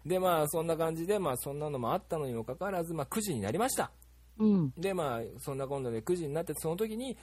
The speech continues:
Speaker 1: もうスカイプのね、先ほどのバージョンダウンもして、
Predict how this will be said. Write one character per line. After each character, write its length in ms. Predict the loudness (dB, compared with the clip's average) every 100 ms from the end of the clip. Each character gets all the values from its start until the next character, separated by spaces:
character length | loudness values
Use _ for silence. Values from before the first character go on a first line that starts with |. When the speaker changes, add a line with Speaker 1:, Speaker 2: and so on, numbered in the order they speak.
| -16 -16 -4
Speaker 1:
も 200 | -2 -2
う 60 |
ス 140 | -4 -2
カ 160 | 0
イ 60 | 0
プ 220 | -2 -6
の 320 | -4 -4 -6
ね、 180 | -2 -2
先 220 | -2 -4
ほ 100 | -4
ど 100 | -4
の 220 | -4 -6 -4
バ 240 | 0 0
ー 20 |
ジ 100 | 0
ョ 60 | -2
ン 100 | 0
ダ 160 | 2 2
ウ 80 |
ン 80 | 0
も 120 | -4
し 120 | -4 2
て、 340 | 4 2